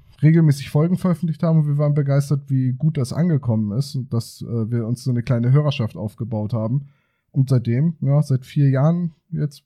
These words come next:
oh, wir sind, glaub ich, wir sind, glaub ich, schon fast näher an den Fünfen dran,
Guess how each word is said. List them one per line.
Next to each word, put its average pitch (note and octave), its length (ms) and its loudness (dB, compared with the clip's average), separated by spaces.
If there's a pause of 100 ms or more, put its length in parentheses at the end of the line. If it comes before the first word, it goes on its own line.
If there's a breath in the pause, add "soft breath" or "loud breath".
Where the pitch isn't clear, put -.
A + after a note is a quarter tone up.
(140)
oh, B2+ 200 -4 (140)
wir - 80 -14
sind, - 260 -8
glaub C3+ 200 -2
ich, B2+ 100 -4
wir C#3 80 2
sind, F3+ 220 4
glaub D#3+ 160 2
ich, D#3 80 0
schon D3 100 -4
fast C#3+ 240 -4
näher C#3 160 0
an C#3 80 0
den B2 140 -2
Fünfen C#3+ 420 -4
dran, A2+ 380 -4